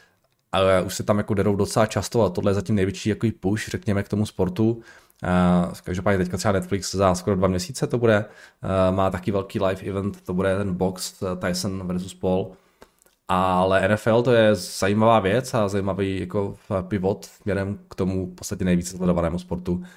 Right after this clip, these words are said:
ve Spojených státech, takže, eh, začíná to tam být docela tlačenka a, a derou se tam, derou se tam všichni streameři, takže, ehm,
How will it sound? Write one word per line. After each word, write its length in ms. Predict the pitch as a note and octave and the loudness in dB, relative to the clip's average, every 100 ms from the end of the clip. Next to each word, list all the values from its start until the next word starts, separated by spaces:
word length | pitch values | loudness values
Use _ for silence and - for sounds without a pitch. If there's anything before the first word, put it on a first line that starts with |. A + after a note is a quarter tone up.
| - _ | -20 _
ve 100 | - | -12
Spojených 340 | - E2+ E2 - | -8 -4 -4 -2
státech, 420 | F2 F#2 F2+ F2 | -2 0 -2 -4
takže, 460 | D#2+ D#2+ E2+ E2+ - - _ _ | -8 -4 -4 -4 -6 -18 _ _
eh, 240 | - E2+ F2 | -6 -2 -2
začíná 380 | F2+ - G#2+ G2+ | -4 -2 0 0
to 100 | - | -2
tam 180 | G#2+ | -2
být 100 | G#2+ | 0
docela 440 | A2 G#2 B2 A2+ G#2+ | -2 -2 2 4 4
tlačenka 840 | - F#2+ C3 C3 C#3 C3 B2+ C3 - | 2 0 0 4 6 6 4 -2 -6
a, 360 | G2 F#2 F2+ F#2 F2+ _ _ _ _ _ _ _ _ _ _ _ - - _ _ - | -2 0 0 -2 -6 _ _ _ _ _ _ _ _ _ _ _ -20 -20 _ _ -8
a 360 | F#2+ F#2+ F#2+ | -4 -2 -2
derou 180 | G2 A2+ | -4 -6
se 140 | - | -8
tam, 220 | - F#2 F2 | -4 -4 -2
derou 120 | G2+ | -4
se 100 | - | -4
tam 80 | G#2 | -8
všichni 200 | B2 A#2+ | -8 -8
streameři, 440 | - A#2 C3 C3 | -2 0 0 0
takže, 440 | G#2+ F#2 G#2+ G#2+ - _ _ _ - | -2 0 2 2 -2 _ _ _ -10
ehm, 360 | G#2+ G#2+ G#2+ | -6 -4 -6